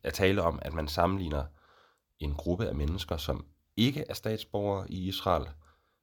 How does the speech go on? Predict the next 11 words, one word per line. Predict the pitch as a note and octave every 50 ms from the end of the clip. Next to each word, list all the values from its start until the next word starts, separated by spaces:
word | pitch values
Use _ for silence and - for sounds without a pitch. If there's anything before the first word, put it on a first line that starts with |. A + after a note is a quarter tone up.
| _ _ _ -
med | E2+ E2 E2 D#2 - -
en | E2 E2 E2+ E2+ E2 E2 - - _
gruppe | - - D#2+ D2 D#2+
af | D2
mennesker, | A#1+ A#1+ C2+ C#2+ - -
som | - - - - -
er | F#2+ B2 B2
statsborgere | - - - B1+ - - - - A1 A1+ A1 - - - - -
i | C#2+ - -
Israel. | - - - - G1+ G1+ - - _ _ _ - - - _ _ _ _ _ _ _ _ _ _ _ _ _ -
Og | - G2+ A#2 B2+ B2